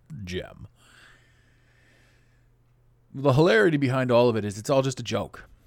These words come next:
I don't care what side of the fence you're on politically. I used to be very much conservative. I wonder if that surprises anybody. I don't think it does.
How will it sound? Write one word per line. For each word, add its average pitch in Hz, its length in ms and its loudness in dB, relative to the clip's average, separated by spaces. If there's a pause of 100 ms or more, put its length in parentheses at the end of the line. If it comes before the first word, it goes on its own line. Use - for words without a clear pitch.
(300)
I 139 100 2
don't 151 120 -2
care 135 160 0
what 117 160 -2
side 113 220 0
of 98 80 -4
the 92 40 -10
fence 110 300 -6
you're 113 100 -2
on 101 80 -2
politically. 127 460 -4
I 120 160 -2
used 127 320 2
to 123 60 -8
be 117 180 0
very 123 340 4
much 127 320 -2
conservative. 92 720 -8
I - 60 -10
wonder 110 240 -2
if 98 60 -6
that 104 160 -6
surprises 104 520 -2
anybody. 50 440 -14 (240)
I - 80 -12
don't - 180 -16
think - 180 -18
it - 160 -20
does. - 640 -16